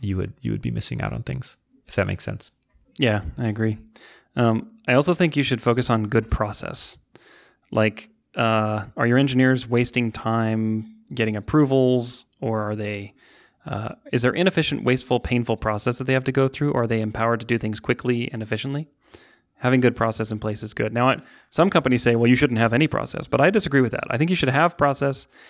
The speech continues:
Speaker 2: and it should be the correct weight of process, not too heavy, not too light. And people should know how to do things in a reliable way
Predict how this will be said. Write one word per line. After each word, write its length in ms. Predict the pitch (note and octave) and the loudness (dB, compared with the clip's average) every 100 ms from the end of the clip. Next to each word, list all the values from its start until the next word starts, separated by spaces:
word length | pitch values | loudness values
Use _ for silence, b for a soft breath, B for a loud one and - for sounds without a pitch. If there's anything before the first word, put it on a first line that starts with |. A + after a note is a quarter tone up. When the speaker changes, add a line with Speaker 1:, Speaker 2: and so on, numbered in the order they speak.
| b | b
Speaker 2:
and 140 | - A#2 | -2 0
it 20 | |
should 160 | - A#2 | 0 0
be 60 | |
the 120 | A#2+ | 0
correct 600 | G2 - A2 B2+ - - - _ _ _ _ | -2 -2 2 0 0 -10 -18 _ _ _ _
weight 400 | - A2 A#2+ C3 - | -6 2 2 2 -6
of 180 | C#3 C3 | -8 -4
process, 560 | C#3+ C#3+ - E3+ - - | 0 0 0 -4 -4 -4
not 160 | A#2 | -4
too 120 | - | 0
heavy, 240 | C3 C3+ D3 | 2 2 0
not 160 | A#2+ | -2
too 100 | - | -2
light. 220 | C3 C3+ E3 - b b b b | 0 0 0 -10 b b b b
And 140 | - A2+ | -2 0
people 200 | - C#3 | 2 2
should 200 | B2 A#2 | 2 0
know 340 | A2+ B2 C3+ | 4 6 4
how 220 | C3+ B2 | 4 2
to 100 | B2 | 0
do 180 | A#2 A#2+ A#2+ | 0 -2 0
things 500 | A#2 G2+ G#2 - - b b b | -2 -6 -10 -12 -18 b b b
in 100 | B2+ | 0
a 40 | A2+ | 2
reliable 580 | A2 A2+ A#2+ B2 B2 | 4 4 4 4 2
way 500 | A#2 A#2 A2 G2 G2+ | 4 2 2 -2 -8